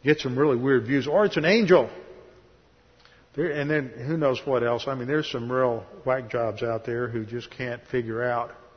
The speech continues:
what this is all about. So they just, you know, get on a little L S D and take a trip and try to figure out who Melchizedek is. I think the solution is found in ancient Jewish tradition.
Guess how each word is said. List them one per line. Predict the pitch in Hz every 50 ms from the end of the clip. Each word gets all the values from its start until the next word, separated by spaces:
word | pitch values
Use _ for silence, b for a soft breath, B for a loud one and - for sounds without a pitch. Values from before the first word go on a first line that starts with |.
| _ _ _ _ _ _ b b b b b b b b _ -
what | 117 123 123 127 - - - - - - - _ _ _ _ -
this | 127 123 120 - 127
is | 110
all | 127 120 117
about. | 110 117 131 139 135 127
So | - 123
they | 110 131 151 147
just, | 123 127 120 110 - - - - - - - _ -
you | 139 123 113
know, | 110 113
get | 110 123 120
on | 120 117 117 110 110
a | 120
little | 113 107 101 98 - - -
L | 143 127 123 120
S | 117 104 - - -
D | 123 120
and | 117 110
take | - 123 113 107
a | 110
trip | 101 - - 123 117 120 117 -
and | 104 92 95 95 - - _ _ - - - - - -
try | - 123 117
to | 107
figure | - - 120 120 110
out | 107 107
who | - 113 107
Melchizedek | 110 107 104 - - 165 180 165 131 127 120 110 104 101 - 113
is. | 98 - - - - - - B B B B B B B B B B B B B B B B B B B B
I | - -
think | - - 226 247 - -
the | 170 156 139
solution | - - 156 139 135 156 190 226 - - 160 143
is | 135 120 -
found | - 139 135 139 143 151 170 185 175
in | 165 - 156 139 135 135 135 135 139 139 - - _ _ -
ancient | 147 147 160 170 156 - - 165 175 180 165 - - - - _ _ - 135
Jewish | 113 - 123 120 123 127 135 135 - - -
tradition. | - - 131 123 160 175 170 - - - 127